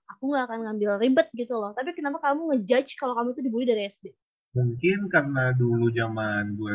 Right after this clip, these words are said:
Speaker 2: dulu, aku, gue tuh tipe yang ini nih, yang baper mungkin
Speaker 1: Nggak,
Speaker 2: ya,
Speaker 1: mohon maaf,
Speaker 2: Ustaz.
Speaker 1: mohon maaf, mohon maaf. Kok aku bilang aku kamu, kok bilang gue lo ya?
Speaker 2: Oh, oh
Speaker 1: Nggak,
Speaker 2: jadinya,
Speaker 1: nggak, nggak.
Speaker 2: oh ya udah boleh, boleh, aku
Speaker 1: Oh.
Speaker 2: kamu ya udah boleh, boleh.
Speaker 1: Iya,
Speaker 2: Jadi,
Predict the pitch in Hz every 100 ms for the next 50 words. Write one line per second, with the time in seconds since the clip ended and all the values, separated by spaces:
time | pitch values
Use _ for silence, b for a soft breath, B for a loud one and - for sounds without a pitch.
0 | 98 98 110 151 - _ _ _ _ _
1 | _ 120 117 127 123 120 127 127 170 160
2 | 151 151 139 143 165 143 117 - 123 117
3 | 117 117 120 - 151 127 180 370 359 359
4 | 392 - - 311 359 370 349 349 339 B
5 | B - 539 427 440 370 339 339 359 330
6 | 494 554 571 440 370 311 247 269 277 359
7 | 508 269 214 202 _ _ - 226 269 -
8 | - - 247 - - - 156 165 165 151
9 | 147 147 139 139 131 127 123 131 123 131
10 | 117 107 104 98 98 92 92 _ 247 254
11 | 214 233